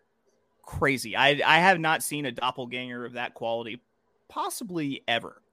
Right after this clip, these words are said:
Uh, I, I was really, I was really impressed. Also got really in the weeds with that. I don't think I've slept since. It's really, like, I, I don't wanna, you know,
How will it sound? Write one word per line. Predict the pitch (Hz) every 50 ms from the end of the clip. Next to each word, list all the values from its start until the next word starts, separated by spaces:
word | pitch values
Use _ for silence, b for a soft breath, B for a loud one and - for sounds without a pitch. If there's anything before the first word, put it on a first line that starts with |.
| _
Uh, | -
I, | 135 135 127 123 117 117 113 101 104 92 - -
I | 131 143
was | 151 156 143 131
really, | 127 151 151 147 143 135 127 117 123 120 _ _ _ _ _ -
I | - 139
was | 147 135 135
really | 147 147 139 131
impressed. | 120 123 - 127 117 110 -
Also | 160 170 - 165
got | 143 139 131 120
really | 123 135 135 127 120 117
in | 107
the | 107
weeds | 107 113 110 107 -
with | 90 78 -
that. | 107 82 76 69 - _ _ _ _ - -
I | 160
don't | 208 226
think | 180 220 170
I've | 156 131
slept | - - 151 135 120 -
since. | - - 117 107 87 - - - - -
It's | 117 120 - - -
really, | 135 135 123 120 120 113 107 123 _ _ _ _ _ _ -
like, | - 120 123
I, | 120 117 120 113 117
I | 117
don't | 117 113 113
wanna, | 113 104 104 92 - - _ _ _ _ _
you | - 101 95
know, | 92 85 -